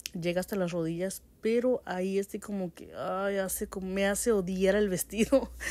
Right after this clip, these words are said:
<laughs> pero no, no, todavía no encuentro, o sea, pa-, con qué propósito es esa caída, ¿me entienden? Como que siento que me hace ver mucho más gorda de lo que estoy, así que le doy un, ah, treinta de cien.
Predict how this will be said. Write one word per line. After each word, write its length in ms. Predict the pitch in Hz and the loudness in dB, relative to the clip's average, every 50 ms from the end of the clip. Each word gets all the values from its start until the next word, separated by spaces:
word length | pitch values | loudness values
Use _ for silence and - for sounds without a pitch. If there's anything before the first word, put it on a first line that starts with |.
| 339 320 - | -6 -6 -10
<laughs> 320 | - - - - 220 202 | -12 -14 -12 -10 -10 -2
pero 320 | - 208 202 196 196 196 196 | 0 2 4 4 4 4 4
no, 220 | 190 196 214 226 | 4 2 2 2
no, 180 | 226 226 226 220 | 2 2 2 2
todavía 340 | 220 233 233 240 240 247 247 | 4 4 4 6 6 6 6
no 80 | 247 | 6
encuentro, 600 | 247 247 233 - _ - 220 214 214 196 190 180 | 4 4 2 0 _ -2 0 0 0 0 -2 -4
o 20 | 175 | -4
sea, 140 | 185 180 | -4 -6
pa-, 240 | 170 - 185 - - | -4 -6 -8 -8 -8
con 200 | - - 190 180 | -8 -6 -6 -4
qué 120 | - - 208 | -4 -4 -2
propósito 880 | - 226 220 220 202 - - 196 202 202 - - 208 180 - - 180 180 | 0 2 0 0 -2 -4 -6 -6 -4 -4 -4 -6 -6 -8 -6 -6 -6 -4
es 520 | 175 180 180 175 - - - - - - _ _ _ | -4 -4 -6 -6 -8 -8 -10 -12 -12 -16 _ _ _
esa 300 | 190 202 196 - - 180 | 2 2 2 2 -2 -4
caída, 460 | - - 170 160 165 165 156 151 147 | -6 -6 -6 -4 -4 -6 -6 -8 -10
¿me 160 | 160 160 165 | -10 -10 -10
entienden? 340 | 165 165 - 180 185 202 202 | -8 -8 -8 -8 -6 -8 -6
Como 220 | - 190 180 175 | -6 -6 -8 -6
que 100 | - 185 | -8 -8
siento 320 | 170 - 190 185 180 - 190 | -8 -6 -6 -6 -6 -8 -8
que 140 | - 214 190 | -8 -6 -6
me 100 | 180 175 | -6 -6
hace 180 | 170 - 190 | -6 -6 -4
ver 180 | 180 180 175 175 | -4 -4 -2 -2
mucho 580 | 175 170 175 180 185 196 202 214 - - 233 | -2 0 2 2 2 2 2 0 -2 -4 -4
más 180 | 196 180 180 180 | -2 -2 -4 -2
gorda 260 | 170 180 175 180 185 190 | -2 0 0 0 0 0
de 100 | 185 175 | -2 -2
lo 120 | 165 - | -4 -8
que 100 | _ 151 | _ -14
estoy, 440 | 165 - - - - 175 160 156 170 _ _ - - - - - - - - - - _ | -14 -14 -14 -8 -6 -6 -6 -6 -10 _ _ -20 -20 -20 -20 -20 -20 -20 -20 -20 -16 _
así 240 | - 190 208 214 | -10 -8 -8 -8
que 140 | 208 - 240 | -2 -2 0
le 100 | 240 233 | 0 2
doy 240 | 208 190 190 190 190 | 0 0 0 0 -2
un, 320 | 190 185 185 185 180 - - - | -2 -4 -4 -6 -6 -8 -8 -8
ah, 320 | - 127 - 226 220 185 - - - - - | -8 -6 -6 -6 -6 -8 -10 -14 -16 -16 -6
treinta 340 | - 214 208 208 202 - 202 | -2 -2 -2 -2 -2 -6 -6
de 140 | 175 160 | -6 -6
cien. 260 | - - 165 170 165 | -8 -8 -10 -12 -14